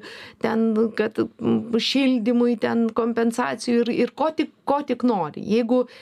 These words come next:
jeigu kas nevy-, ne, nesiseka, tai vat valdžia bloga, tas, tas blogas. Kaip yra Estijoj? Ar, ar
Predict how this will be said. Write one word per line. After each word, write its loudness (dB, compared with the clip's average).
jeigu 2
kas -2
nevy-, 2
ne, 4
nesiseka, 2
tai 0
vat -2
valdžia 0
bloga, 2
tas, -2
tas -2
blogas. -2
Kaip 0
yra -2
Estijoj? -4
Ar, -4
ar -2